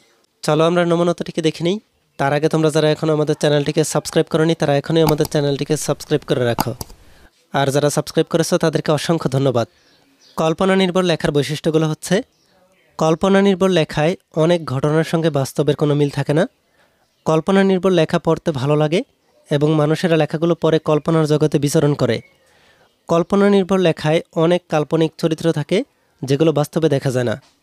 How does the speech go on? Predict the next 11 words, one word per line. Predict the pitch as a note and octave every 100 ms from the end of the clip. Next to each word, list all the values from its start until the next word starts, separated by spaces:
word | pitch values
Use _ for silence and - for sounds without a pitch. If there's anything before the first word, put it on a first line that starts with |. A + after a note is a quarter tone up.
| _ _ _ _ -
কল্পনা | E3+ E3+ G3+ G3+ G3+
নির্ভর | F#3 G3 F3
লেখায় | - E3+ D3+
বিভিন্ন | D3+ E3+ E3+ F3 - _ -
অবাস্তব | D3 E3+ - F3+ D3
ধারণা | C#3+ D3+ D3
বর্ণনা | D3 D3 C#3+
করা | C#3+ C3
থাকে। | B2+ - - _ _ _ _ _ _ _ _ _ _
কল্পনা | E3 E3+ G3 G3 G3+
নির্ভর | F#3 F#3+